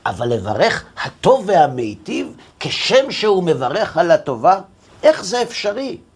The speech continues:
אמר להם, "שאלה גדולה שאלתם. יש יהודי אחד שיכול להשיב לכם. לכו אצלו, קוראים לו רבי זושה." באו אצל ביתו של רבי זושה וראו שהוא יושב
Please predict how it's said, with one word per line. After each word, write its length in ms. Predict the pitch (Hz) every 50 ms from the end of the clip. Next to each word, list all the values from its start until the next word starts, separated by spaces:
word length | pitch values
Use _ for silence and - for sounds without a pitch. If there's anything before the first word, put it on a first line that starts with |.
| _ _ _ _ _ _ _ _ _ _ _ _ _ _ _ _ _ -
אמר 280 | 107 123 165 190 180 180
להם, 300 | 175 170 170 175 165 143
"שאלה 440 | 123 - 135 123 123 123 143 151 151
גדולה 420 | 127 117 117 127 127 131 127 120
שאלתם. 560 | - - 110 87 82 92 90 85 85 - - 82 - _ _ _ _ _ _ - - _ _ _ _ -
יש 380 | 90 123 180 196 - - -
יהודי 500 | 147 156 147 139 131 131 131 160 175 170
אחד 300 | 131 - - 143 151 147
שיכול 460 | - - 135 123 113 104 - 127 123
להשיב 500 | 123 120 117 107 101 - - 113 110 104
לכם. 280 | 104 98 98 - 104 85 82 85 _ _ _ _ _ _ _ _ _ _ _ _ _ _ - - _ _ -
לכו 400 | 107 123 - - - 220 196 156
אצלו, 340 | 127 - - - - 95 87 - - _ _ _ _ _ _ _ -
קוראים 340 | - 127 120 156 180 160
לו 320 | 156 147 143 139 135 117 - - _ _ _ -
רבי 300 | 95 110 113 107 101 117
זושה." 400 | 104 87 104 160 151 - - - - _ _ _ _ _ _ _ _ - _ _ _ - 85
באו 300 | - - 214 196 180 151
אצל 280 | 139 - - 135 117
ביתו 440 | 110 101 107 107 104 - - 160 156
של 160 | - - 117
רבי 260 | 104 98 98 90 92 90
זושה 360 | 101 165 175 - - 156 131 113
וראו 380 | 117 107 113 117 147 196 -
שהוא 280 | - - 127 135 160 156
יושב 360 | 131 104 92 - 135 143